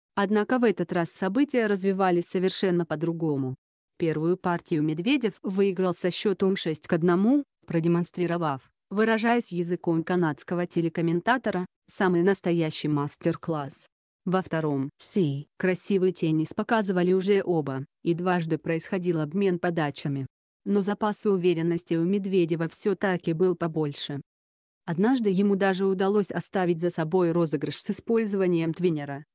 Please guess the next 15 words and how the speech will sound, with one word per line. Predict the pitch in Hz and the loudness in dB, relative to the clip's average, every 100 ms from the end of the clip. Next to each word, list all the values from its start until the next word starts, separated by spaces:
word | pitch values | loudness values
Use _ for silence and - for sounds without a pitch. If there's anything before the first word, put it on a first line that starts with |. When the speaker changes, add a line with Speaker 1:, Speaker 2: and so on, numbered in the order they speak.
| _ | _
Speaker 1:
удара, | 190 196 247 147 131 - - | -2 0 0 -2 -4 -10 0
при | 220 | 0
котором | 190 175 208 190 | 2 0 0 -2
теннисист, | - 190 196 - 147 139 - - _ _ | 0 0 0 -2 -4 -4 -10 -20 _ _
пропустив | 202 196 208 - 202 - | -2 0 -2 -2 -4 0
мяч | 165 156 - | -2 -2 2
между | 196 185 170 170 | 4 4 4 2
ног, | 165 143 - _ _ | 2 -2 -8 _ _
бьёт | 190 196 185 - | -6 0 0 0
по | |
нему, | 180 170 160 151 - _ | 2 2 2 0 -4 _
находясь | 180 175 190 180 185 165 | 0 0 0 0 0 0
спиной | - 170 170 151 | -6 0 0 0
к | 151 | -6
сетке. | - 160 151 - 143 | -4 -4 -4 -10 -12